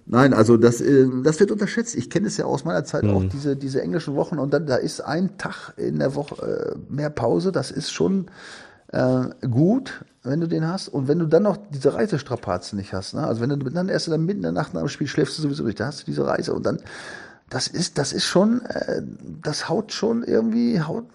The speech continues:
Speaker 1: haut dich schon ein bisschen aus dem Schuh, ne? Dann hast du ja wirklich nur einmal noch, dann machst du noch so ein lockeres Off-Galopp-Training und dann musst
Speaker 2: Hm.
Speaker 1: du schon wieder ran, ne? Also das ist, äh, also das ist nicht unbedingt ein Vorteil. Leider. Ausgerechnet jetzt beim Bayern-Spiel.
Speaker 2: Ja,
Speaker 1: Na gut,
Speaker 2: aber
Speaker 1: ist
Speaker 2: es
Speaker 1: egal.
Speaker 2: sind, es
Speaker 1: Also
Speaker 2: sind
Speaker 1: so
Speaker 2: ja
Speaker 1: weit
Speaker 2: immer
Speaker 1: sind
Speaker 2: bei
Speaker 1: wir
Speaker 2: den,
Speaker 1: ja
Speaker 2: bei,
Speaker 1: noch
Speaker 2: bei den
Speaker 1: nicht, ne?
Speaker 2: wichtigen Spielen und, äh,
Speaker 1: Ja.
Speaker 2: naja, aber vielleicht, vielleicht motiviert es dann ja auch nochmal, wie du gesagt hast, eben mit, äh,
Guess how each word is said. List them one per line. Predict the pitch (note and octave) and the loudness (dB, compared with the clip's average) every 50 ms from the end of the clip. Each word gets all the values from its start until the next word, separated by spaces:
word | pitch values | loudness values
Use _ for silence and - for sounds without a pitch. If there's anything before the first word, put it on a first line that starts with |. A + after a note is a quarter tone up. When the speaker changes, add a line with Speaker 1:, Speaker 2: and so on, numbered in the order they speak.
| _ _ - - - | _ _ -12 -8 -6
Speaker 1:
haut | E3+ - - | -6 -4 -4
dich | A3 E3 | -4 -6
schon | - - G3+ G#3 | -4 -2 0 0
ein | |
bisschen | E3 - - A#2+ | 0 0 -2 -2
aus | - - - - | -4 -4 -4 -4
dem | G2+ F#2 | -6 -6
Schuh, | - - - - - | -6 -6 -8 -6 -4
ne? | - A#2+ C#3 C3 | -4 -4 -4 -2
Dann | G#2 A2+ C3+ | -2 -2 -2
hast | D3+ D3+ - | -2 -2 0
du | D#3+ | 0
ja | D#3+ D#3 | 0 0
wirklich | F3 D#3+ D#3 C#3+ D3 | 0 0 -2 0 0
nur | D3 - - | 0 0 2
einmal | - C#3+ F3 E3 D3 | 0 0 2 2 2
noch, | D3 C3+ C3 | 2 2 0
dann | D3 D3 C#3+ C#3+ | 0 -2 -2 -2
machst | D#3 D3+ - - | -2 -4 -4 -2
du | |
noch | B2+ B2+ | -2 -2
so | B2+ - C#3+ | -2 -2 0
ein | C3+ | 2
lockeres | C3+ C#3+ D3 - D#3 C3+ C3+ - | 2 0 2 2 0 0 2 0
Off-Galopp-Training | - - - - - F#3 F3+ F#3+ F3+ - - - G3 G#3 F#3+ G3 G3 | 0 0 0 0 2 2 2 2 2 -2 -2 0 0 2 2 2 0
und | G3 E3+ | 0 0
dann | E3+ F3+ | 2 2
musst | G3 - - | 2 2 0
Speaker 2:
Hm. | |
Speaker 1:
du | F3+ - | -2 -4
schon | - F3+ | -4 -2
wieder | F3+ F#3+ F#3 F3+ F#3 | 0 4 4 4 4
ran, | G#3 A3 C3+ | 2 0 0
ne? | G2 A#2 C3+ | -2 -2 -2
Also | - B2 A#2+ | 0 2 2
das | A#2+ C3+ | 2 0
ist, | - - - - - G3 | 0 -8 -10 -8 -2 0
äh, | |
also | F#3 F#3 E3+ E3+ F3+ - - - - - - - - - - - - C3+ C#3+ | 2 2 2 2 0 -2 -8 -16 -16 -16 -16 -16 -18 -16 -6 0 2 2 2
das | D3+ D3+ | 2 0
ist | F3 | 0
nicht | F3 F#3+ | -2 -2
unbedingt | G3+ F3 F3 F3+ G3 - | 0 0 0 -2 -2 -4
ein | - | -6
Vorteil. | - F3 - - - - - | -4 -2 -2 -2 -2 0 4
Leider. | A2 A#2 B2 A#2+ G#2+ F2+ - | 6 6 6 6 4 6 6
Ausgerechnet | D#3 F3+ - - E3+ D#3+ D#3 D3+ | 6 6 8 6 4 4 6 4
jetzt | D3 C#3+ C#3+ | 2 2 4
beim | C#3+ C#3+ C#3+ | 2 2 4
Bayern-Spiel. | B2+ B2+ B2+ G#2+ E2 - - A#2+ D3 | 4 4 4 2 0 0 2 6 6
Speaker 2:
Ja, | F3+ | 8
Speaker 1:
Na | F3 | 8
gut, | C#3 A2 | 6 4
Speaker 2:
aber | A2+ A2 | 4 4
Speaker 1:
ist | - | 6
Speaker 2:
es | - | 8
Speaker 1:
egal. | A#2+ G#2+ | 8 8
Speaker 2:
sind, | F2 D2+ | 6 6
es | - A2+ | 6 6
Speaker 1:
Also | C3 C#3 | 8 8
Speaker 2:
sind | C#3 | 8
Speaker 1:
so | - | 8
Speaker 2:
ja | E3+ | 8
Speaker 1:
weit | E3 C#3+ | 8 8
Speaker 2:
immer | A#2+ | 8
Speaker 1:
sind | C#3 B2+ B2+ | 6 6 8
Speaker 2:
bei | A#2+ | 8
Speaker 1:
wir | |
Speaker 2:
den, | A2+ | 8
Speaker 1:
ja | G2+ | 8
Speaker 2:
bei, | G2+ F#2+ | 6 4
Speaker 1:
noch | F#2+ F2 | 4 4
Speaker 2:
bei | F#2+ | 2
den | F#2 F#2 | 4 4
Speaker 1:
nicht, | F2+ | 4
ne? | G2 | 4
Speaker 2:
wichtigen | G2+ - - F#2+ F#2 F2 | 4 4 4 4 4 2
Spielen | - - G2 G2 G#2 G#2 G#2 G2 E2+ | 2 2 4 4 6 6 4 4 4
und, | E2 E2 E2 - - | 4 2 2 2 0
äh, | F2 | 0
Speaker 1:
Ja. | E2+ E2 E2+ E2 | 2 2 2 2
Speaker 2:
naja, | D#2+ E2 D#2+ D#2 | 2 0 0 2
aber | F2 F#2 | 2 0
vielleicht, | F#2 - A#2+ A#2 G#2 - | 0 2 0 0 0 2
vielleicht | A#2 A#2 A#2+ A#2+ | 2 4 6 6
motiviert | B2+ C3+ B2 B2 G2+ G2 C3+ E3 - | 6 4 4 4 4 6 4 4 4
es | C#3 - | 2 2
dann | - G#2+ G2 | 2 2 4
ja | G2 F2+ | 4 4
auch | E2 G2 G2+ | 4 4 4
nochmal, | G#2+ A#2 A2 | 4 2 4
wie | G2+ G#2 | 4 4
du | G#2 G#2+ | 4 4
gesagt | G2+ G#2+ F#2 A2 A2 - - | 4 4 4 2 2 2 0
hast, | B2 A2 - - | -2 -2 -2 -2
eben | - G#2+ A2 G#2+ G#2 | 0 2 4 4 6
mit, | G#2 G#2+ G#2 - - - | 4 4 2 0 0 2
äh, | F2 G#2 G2+ G2+ | 4 4 6 4